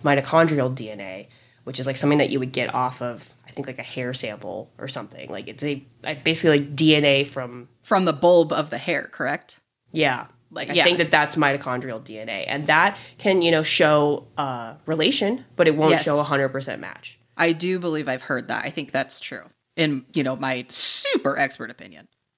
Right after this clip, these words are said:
Speaker 1: Yes. <laughs> Oh, God, I feel validated.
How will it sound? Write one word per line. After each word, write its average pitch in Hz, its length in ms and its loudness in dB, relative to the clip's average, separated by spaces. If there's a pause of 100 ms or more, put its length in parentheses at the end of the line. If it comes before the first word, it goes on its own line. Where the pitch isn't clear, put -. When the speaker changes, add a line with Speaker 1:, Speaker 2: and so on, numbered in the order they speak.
Speaker 1:
Yes. - 420 0 (500)
<laughs> - 40 -14 (580)
Oh, 180 60 2
God, 156 180 4
I 143 60 2
feel 147 140 -4
validated. 135 540 -6